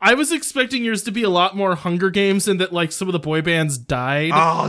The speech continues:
Speaker 1: Like, if
Speaker 2: darn.
Speaker 1: you lost, I thought you
Speaker 2: Oh
Speaker 1: were just
Speaker 2: my
Speaker 1: gonna
Speaker 2: God,
Speaker 1: kill
Speaker 2: I
Speaker 1: the
Speaker 2: could
Speaker 1: boy
Speaker 2: have
Speaker 1: bands.
Speaker 2: freaking had Public Execution be a thing.
Speaker 1: Yeah, I thought it was gonna be, like, hot boy bands trying to survive in the wild,
Speaker 2: Dude,
Speaker 1: just getting
Speaker 2: that would've been
Speaker 1: murdered.
Speaker 2: fantastic! We need to stop this episode and I need to go write. <laughs>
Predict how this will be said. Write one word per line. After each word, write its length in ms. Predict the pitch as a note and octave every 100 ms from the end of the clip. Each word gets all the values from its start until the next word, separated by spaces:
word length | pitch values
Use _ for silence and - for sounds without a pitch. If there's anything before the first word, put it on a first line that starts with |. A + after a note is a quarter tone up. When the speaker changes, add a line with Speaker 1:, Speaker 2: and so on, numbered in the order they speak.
| C#3
Speaker 1:
Like, 200 | G#3+ G3
if 60 | F#3
Speaker 2:
darn. 260 | F#3+ F3+ E3+
Speaker 1:
you 60 |
lost, 360 | D#3+ E3 F#3+ -
I 120 | F#3+
thought 260 | F3+ G#3+ -
you 60 |
Speaker 2:
Oh 40 | B3
Speaker 1:
were 40 |
just 80 | B3
Speaker 2:
my 100 | B3
Speaker 1:
gonna 100 | A3+
Speaker 2:
God, 160 | F3 A#3+
Speaker 1:
kill 100 | A3+
Speaker 2:
I 60 | G#3+
Speaker 1:
the 60 | E3+
Speaker 2:
could 120 | A#3+
Speaker 1:
boy 60 | A#3
Speaker 2:
have 100 | G3
Speaker 1:
bands. 460 | F3 F#3+ F#3+ G3+
Speaker 2:
freaking 20 | -
had 300 | G#3 G3+ G3+
Public 420 | - F#3+ G3 F#3
Execution 600 | F3 - D3+ F3+ E3 B2+
be 120 | A#2
a 80 | A2
thing. 360 | A2 G#2 F#2+ A2+ _ _ G#3+
Speaker 1:
Yeah, 200 | A#3+ A#3
I 60 |
thought 160 | A#3+ D#4+
it 40 |
was 120 | D4 G#3
gonna 160 | B3+
be, 140 | A3+ A3
like, 220 | G3 F#3+
hot 280 | G3 G3 G3
boy 220 | E3+ E3+
bands 320 | F3+ F#3+ F#3
trying 240 | - F#3 F3
to 80 | F3
survive 360 | E3+ F#3+ E3
in 40 | E3
the 60 |
wild, 340 | D3+ E4 E4+ D4
Speaker 2:
Dude, 80 | E3+
Speaker 1:
just 160 | D#3
getting 160 | F3 E4+
Speaker 2:
that 160 | E4+
would've 180 | D4+ D#4
been 180 | D#4+ D#4+
Speaker 1:
murdered. 220 | E4 D#4
Speaker 2:
fantastic! 680 | - D4+ D#4+ B3 A3 C#3+ -
We 140 | A#3 D#4+
need 200 | D#4+ D4
to 60 |
stop 340 | C#4+ - C#4 C#4
this 160 | B3+
episode 380 | A#3+ A3+ - G#3+
and 80 | G#3
I 60 | A3
need 140 | A3
to 60 | G3+
go 140 | G#3
write. 460 | G3+ G#3 D3 C3
<laughs> 80 | -